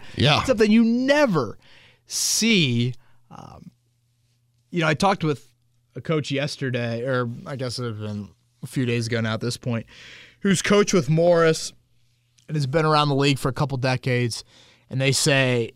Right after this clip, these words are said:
Speaker 2: he said that he has not been around the combination of great coach and great human like Raheem Morris. Um,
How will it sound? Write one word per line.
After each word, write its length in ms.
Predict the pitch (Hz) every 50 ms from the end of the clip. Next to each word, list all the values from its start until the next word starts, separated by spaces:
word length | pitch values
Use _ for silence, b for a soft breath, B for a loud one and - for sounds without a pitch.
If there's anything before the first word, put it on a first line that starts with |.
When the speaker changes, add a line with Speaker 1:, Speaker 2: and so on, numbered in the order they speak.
| _
Speaker 2:
he 220 | - 113 180 180 147
said 360 | - - 135 123 123 120 120
that 180 | 117 107 98 _ _ _ _ _ _ _ _ _ _ _ _ _ _ _ _ _ _
he 160 | - 147 185
has 120 | 185 165 139
not 200 | - 147 - 131
been 120 | 143 131
around 300 | 131 127 123 123 120 113
the 80 | 117 117
combination 840 | - 139 127 123 123 117 117 117 120 - - 123 110 107 104 - - _ _ _ _ - -
of 180 | 120 117 - -
great 280 | - 139 131 135 107
coach 280 | - 143 135 135 123 -
and 100 | 120 113
great 280 | 107 127 117 101 95 -
human 340 | 127 123 117 110 107 107
like 240 | 110 117 117 117 -
Raheem 240 | 120 107 107 117 107
Morris. 540 | 101 98 101 101 92 90 - - - - - b b b b b b b b b b b b b b b _ - -
Um, 360 | - - - - - - _